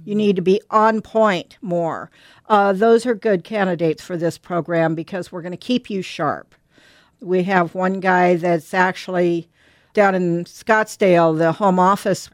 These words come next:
He comes in once a week just to tune up his brain because he is aging, he can feel the effects,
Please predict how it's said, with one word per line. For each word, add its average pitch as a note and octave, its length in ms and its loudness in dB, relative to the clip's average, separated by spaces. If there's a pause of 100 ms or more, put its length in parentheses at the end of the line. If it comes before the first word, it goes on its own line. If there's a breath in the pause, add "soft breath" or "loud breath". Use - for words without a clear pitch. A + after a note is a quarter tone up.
(480 soft breath)
He C4+ 200 -2
comes C4+ 340 0
in A3+ 180 0
once A3+ 240 0
a A3+ 40 -4
week G#3 400 0
just - 320 -4
to - 80 2
tune A#3 320 -2
up A3+ 160 -2
his G3+ 200 -6
brain G#3+ 440 -2
because G3 420 -4
he G3 260 -8
is A#3 300 2
aging, F3 540 0 (280 soft breath)
he G#3+ 200 -2
can A#3 480 0
feel G#3 260 0
the F3 180 -2
effects, E3 600 -6